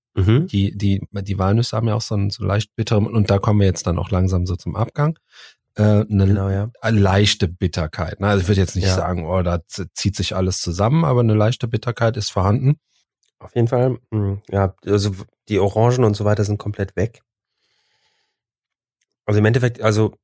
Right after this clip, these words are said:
Speaker 1: der ist vor allen Dingen süß, aber
Speaker 2: Mhm.
Speaker 1: da, ja, Vanille ist auch da, Honig ist auch da.
Speaker 2: Was ich so ein bisschen komisch finde, ne, oder so ein bisschen merkwürdig, ne, er kommt ja sehr ölig im Glas, ne, wenn du jetzt mal so
Speaker 1: Ja.
Speaker 2: guckst, wie die Legs so.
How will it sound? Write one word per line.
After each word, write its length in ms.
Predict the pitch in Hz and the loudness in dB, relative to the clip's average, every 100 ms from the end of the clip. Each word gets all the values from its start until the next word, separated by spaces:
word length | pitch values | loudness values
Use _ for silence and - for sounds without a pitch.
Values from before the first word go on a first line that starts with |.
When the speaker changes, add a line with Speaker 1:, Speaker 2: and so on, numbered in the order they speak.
| _ _ _ _ - | _ _ _ _ -10
Speaker 1:
der 120 | 82 | -8
ist 180 | - - | -8 -8
vor 140 | - | -6
allen 120 | 101 110 | -2 0
Dingen 120 | 113 | -2
süß, 600 | 98 92 113 175 - - _ _ _ _ _ | -4 -4 -4 -4 -10 -12 _ _ _ _ _
aber 320 | 104 107 110 | -2 0 2
Speaker 2:
Mhm. 320 | 113 113 143 - _ _ _ _ _ _ _ _ _ _ _ | 2 2 0 -6 _ _ _ _ _ _ _ _ _ _ _
Speaker 1:
da, 280 | 90 98 - _ _ _ _ _ | -4 -4 -6 _ _ _ _ _
ja, 160 | 110 110 | -4 0
Vanille 300 | 113 127 131 | 2 4 4
ist 140 | 143 151 | 2 0
auch 120 | 143 | -2
da, 240 | 135 123 113 | 0 0 2
Honig 300 | 151 156 143 | 2 2 0
ist 160 | - | -2
auch 180 | 120 117 | -2 -4
da. 400 | - 117 117 117 _ _ _ _ _ _ - - _ _ | -2 0 0 -2 _ _ _ _ _ _ -20 -20 _ _
Speaker 2:
Was 260 | 131 127 | -2 0
ich 140 | 180 - | 0 -2
so 120 | 190 | 0
ein 100 | 165 | 2
bisschen 380 | 156 - 143 - | 0 2 0 2
komisch 400 | 131 127 110 - | 0 2 0 0
finde, 260 | 98 98 | 0 2
ne, 100 | 95 104 | 2 2
oder 180 | 101 | 2
so 100 | 98 | 2
ein 60 | 101 | 0
bisschen 300 | 104 113 98 | 0 0 2
merkwürdig, 580 | 95 95 - 90 87 - | 2 0 0 -6 -4 -2
ne, 120 | 107 | 2
er 100 | 110 | 2
kommt 240 | 104 123 123 | 2 0 2
ja 120 | 104 | 0
sehr 360 | 101 104 104 - | 0 0 0 0
ölig 320 | 107 104 - | 0 0 -2
im 140 | 87 | -4
Glas, 460 | 82 85 117 160 - | -2 0 0 0 0
ne, 180 | 104 117 | 0 2
wenn 140 | 98 | 0
du 60 | 95 | 0
jetzt 220 | 92 - | -2 0
mal 160 | 113 92 | 2 2
so 80 | |
Speaker 1:
Ja. 80 | 92 | -2
Speaker 2:
guckst, 320 | 127 131 - | -2 -2 -2
wie 60 | 104 | -2
die 120 | 101 | 0
Legs 440 | 92 95 101 - - | 0 0 0 -4 -4
so. 180 | 101 | -6